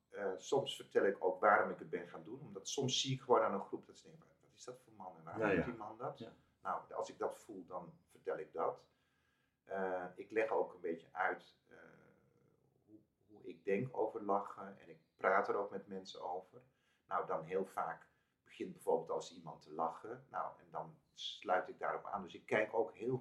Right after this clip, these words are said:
Speaker 1: goed wat er gebeurt. Want het is, heel vaak kom je bij een bedrijf en, eh, je vertelt iets, dan zijn er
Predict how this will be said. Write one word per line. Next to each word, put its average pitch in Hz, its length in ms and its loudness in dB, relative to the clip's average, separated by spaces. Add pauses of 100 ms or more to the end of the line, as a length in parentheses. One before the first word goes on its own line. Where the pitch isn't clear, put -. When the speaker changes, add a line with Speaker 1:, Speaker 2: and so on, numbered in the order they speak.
Speaker 1:
goed 117 160 -14
wat - 180 -8
er - 60 -20
gebeurt. 95 500 -10 (420)
Want 90 160 -18
het - 300 -20
is, - 200 -16
heel 110 220 -4
vaak - 220 -4
kom 113 140 -4
je 104 100 -10
bij 90 220 -4
een 85 60 -16
bedrijf - 540 -6 (480)
en, 85 360 -8
eh, 85 80 -20 (300)
je 82 140 -18
vertelt 101 440 -4
iets, 101 200 -14
dan 90 160 -14
zijn 92 240 -8
er 82 140 -12